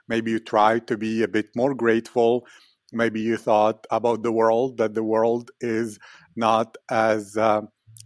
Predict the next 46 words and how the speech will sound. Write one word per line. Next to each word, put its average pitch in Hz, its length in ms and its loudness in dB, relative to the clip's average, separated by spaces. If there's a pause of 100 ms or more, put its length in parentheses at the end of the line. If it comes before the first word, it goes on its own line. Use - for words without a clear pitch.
positive 117 600 2
as 107 160 -4
they 104 140 0
could 143 300 -6
be. 117 240 -4
Maybe 110 280 -6
you 107 140 -4
notice 107 420 -4
small 131 300 -2
things 117 500 -4
that 104 220 -2
you 110 80 -4
have 107 200 -2
every 107 300 -4
day 110 400 -2 (420)
that 110 240 -2
when 110 140 -4
you 110 120 -6
do 110 220 -4
them, 120 360 -2
you 107 100 -4
think, 113 340 -10
"Wow, 107 400 2 (400)
I'm 110 140 -4
happy 113 320 0
I 113 80 4
have 107 280 0
this 113 240 -4
now 107 380 -4 (340)
because 113 380 -4 (160)
I 113 200 2
don't 110 280 -8
know 120 160 0
for 120 200 2
<laughs> - 120 -8
how 123 140 4
long 135 300 0
I'll 120 180 4
have 123 280 -2
it," 123 220 -2
which 110 240 -8
made 113 220 -6
you 107 100 -2
appreciate 107 540 -6
life 107 240 -2
more. 120 380 -4